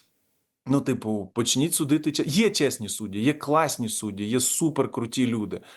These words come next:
Але їх, на жаль, поки що не більшість. Ті, хто беруть трубку від Портнових і інших, а є ж інші куратори,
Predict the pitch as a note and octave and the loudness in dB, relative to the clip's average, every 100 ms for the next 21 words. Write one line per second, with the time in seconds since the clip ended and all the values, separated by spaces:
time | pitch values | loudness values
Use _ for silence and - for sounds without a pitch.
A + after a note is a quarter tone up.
0 | - B2+ C3+ E3+ F3+ C3 C3 C3+ F3 D#3+ | 0 2 2 0 -2 0 2 4 2 0
1 | B2+ B2+ E3+ - C3 C#3 A#2 D3 B2+ - | -4 -2 -2 0 2 2 2 0 2 0
2 | G2+ - - _ _ _ _ F#3+ F3+ - | -4 -10 -14 _ _ _ _ 0 2 0
3 | C3+ C#3 D3 C#3 D#3 D3+ D3 C3+ A#2 C3 | 2 4 4 2 4 4 2 -2 -2 0
4 | - B2+ B2 F3+ A3+ E3 B2 - C#3 E3 | 0 0 2 2 2 2 -2 -4 -4 0
5 | E3 D3+ - G2 F#2+ G#2+ B2 A#2+ G#2+ G2+ | 2 4 2 -2 -4 0 2 2 0 -4
6 | - - F#2 E2+ - - | -6 -8 -10 -10 -12 -18